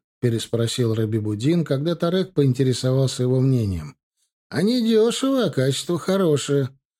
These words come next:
В Ливане всё получится продать без проблем, хоть тоннами везите. Советские лекарства ценятся. Пристроим оптом в аптечную сеть, вообще не вопрос».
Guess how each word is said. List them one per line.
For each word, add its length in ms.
В 120
Ливане 540
всё 220
получится 500
продать 400
без 180
проблем, 460
хоть 320
тоннами 460
везите. 640
Советские 580
лекарства 440
ценятся. 640
Пристроим 580
оптом 320
в 40
аптечную 580
сеть, 400
вообще 480
не 120
вопрос». 680